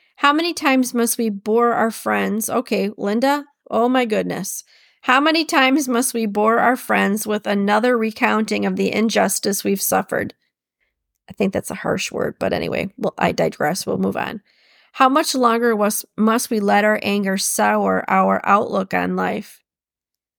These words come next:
I don't believe that it's souring our outlook on life. What I do believe, though, is it takes the joy out of life. And why people talk about it over and over and over and over and over again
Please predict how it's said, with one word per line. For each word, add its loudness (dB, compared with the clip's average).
I 0
don't 0
believe -2
that 0
it's -2
souring 2
our 0
outlook 0
on -2
life. -4
What 2
I 4
do 0
believe, 2
though, 0
is -2
it -8
takes -2
the -8
joy 0
out 0
of -6
life. -4
And 2
why 2
people -2
talk -2
about 0
it 0
over 0
and 0
over 2
and 0
over 0
and 0
over 0
and 0
over 0
again -2